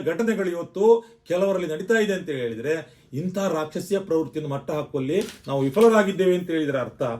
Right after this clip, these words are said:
ಇದನ್ನು ನಾವು ಖಂಡಿಸಬೇಕಾಗಿದೆ. ಈ ದುಷ್ಟರನ್ನು ನಾಶ ಮಾಡಲಿಕ್ಕೆ ಹೇಗೆ ಹಿಂದೆ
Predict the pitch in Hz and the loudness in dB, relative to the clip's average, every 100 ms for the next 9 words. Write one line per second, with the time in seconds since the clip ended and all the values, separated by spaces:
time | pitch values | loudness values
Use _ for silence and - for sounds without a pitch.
0 | - - - 143 220 214 185 175 156 - | -12 -20 -8 0 4 4 4 2 0 -4
1 | 160 208 - 190 170 151 147 139 131 - | 0 0 0 0 2 0 0 -2 -2 -10
2 | - 156 202 185 254 240 214 226 233 214 | -8 -2 -2 4 6 8 6 4 2 2
3 | 208 202 196 196 - - - 240 269 233 | 2 0 2 0 0 -4 6 6 8 2
4 | 233 233 226 - | 6 6 6 -2